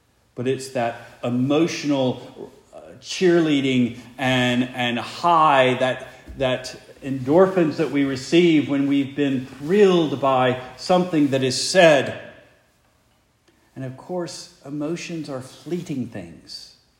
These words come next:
Good emotions are nevertheless fleeting things.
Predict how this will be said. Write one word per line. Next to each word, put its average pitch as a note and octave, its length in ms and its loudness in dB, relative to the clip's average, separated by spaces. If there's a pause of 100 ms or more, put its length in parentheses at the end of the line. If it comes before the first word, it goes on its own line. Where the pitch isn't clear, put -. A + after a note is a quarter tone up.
(1500)
Good A3 360 6
emotions D#3+ 1080 -6 (220)
are D3 160 -2
nevertheless F3+ 640 -2 (480)
fleeting E3 540 -2
things. F#2+ 720 -10